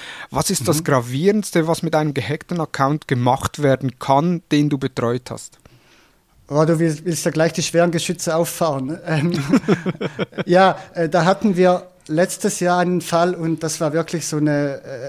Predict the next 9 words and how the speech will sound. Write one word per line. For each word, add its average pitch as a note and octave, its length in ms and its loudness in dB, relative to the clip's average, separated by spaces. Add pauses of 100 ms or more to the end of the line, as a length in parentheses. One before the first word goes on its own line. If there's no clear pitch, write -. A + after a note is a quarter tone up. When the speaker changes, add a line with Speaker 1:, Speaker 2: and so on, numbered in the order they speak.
Speaker 2:
äh, C#3+ 60 -16 (120)
böse E3 360 2
Weihnachtsgeschichte, E3+ 1200 0
weil D#3 420 0
da D#3 140 -2
wurde F3 340 2
an D3 160 2
Weihnachten F3+ 720 0 (220)
der, D3+ 340 2